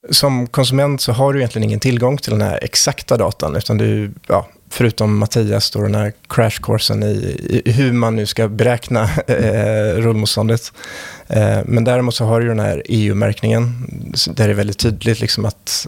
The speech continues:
eh, A är liksom det däcket som har bäst, eh, rullmotstånd och ger då längst räckvidd.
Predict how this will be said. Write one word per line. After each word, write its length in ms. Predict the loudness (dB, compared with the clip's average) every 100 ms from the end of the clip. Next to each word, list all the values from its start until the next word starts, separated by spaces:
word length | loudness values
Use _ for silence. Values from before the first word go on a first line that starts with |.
| -10
eh, 360 | -12 -12 -14 0
A 360 | 2 2 0 -4 -12 -4
är 260 | -2 0
liksom 520 | -2 -4 -4 -4 -6 -8 -12
det 320 | -6 0 0
däcket 340 | 0 -4 -4 -2
som 160 | 0
har 300 | 0 -2 -4 -6
bäst, 800 | -6 -2 0 0 0 -2 -6 -4
eh, 320 | -2 -2 0
rullmotstånd 640 | 0 0 -2 0 0 0 -6 -8
och 400 | -2 -2 -2 -2
ger 200 | 0 0
då 180 | 0 -4
längst 480 | 0 0 2 0 -2
räckvidd. 400 | -4 -4 -4